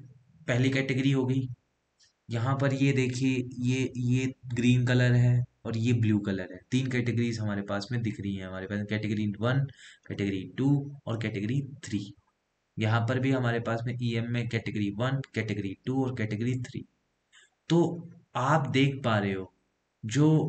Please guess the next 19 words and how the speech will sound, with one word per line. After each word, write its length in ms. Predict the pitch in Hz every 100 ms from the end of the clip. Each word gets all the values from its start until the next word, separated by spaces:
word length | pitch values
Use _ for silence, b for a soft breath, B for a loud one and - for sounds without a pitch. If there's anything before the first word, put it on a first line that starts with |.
| - - -
लगभग 600 | 135 151 151 151 151 -
एक 160 | 143 127
जैसे 260 | 135 123
ही 100 | 123
है, 100 | 120 123
ईएम 280 | 135 143 143
क्लस्टरिंग 520 | 143 143 - 151 147
और 140 | 143 139
K 100 | 135
mean 220 | 139 135
clustering 460 | 131 120 123 143 131
दोनों 260 | 123 135 135 _
एक 200 | 135 139
जैसा 220 | 131 127
ही 80 | 131
काम 300 | 120 117 120
कर 160 | 113 107
रही 220 | 110 117
है, 240 | 113 120